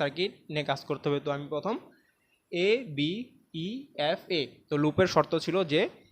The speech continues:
যে বিন্দু থেকে শুরু হবে আবার সেই বিন্দুতে ফিরে আসবে, এটা হচ্ছে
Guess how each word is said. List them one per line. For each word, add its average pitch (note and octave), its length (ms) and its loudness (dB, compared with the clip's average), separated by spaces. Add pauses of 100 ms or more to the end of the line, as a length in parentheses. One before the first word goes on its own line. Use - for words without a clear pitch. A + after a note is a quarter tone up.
(680)
যে D3 200 2
বিন্দু F#3+ 220 4
থেকে G#3 200 6
শুরু E3 200 2
হবে D#3+ 220 4
আবার G3 180 2
সেই D#3 160 2
বিন্দুতে D#3 240 0 (100)
ফিরে D3+ 200 6
আসবে, C3 180 -4
এটা C#3+ 140 0
হচ্ছে C#3+ 160 0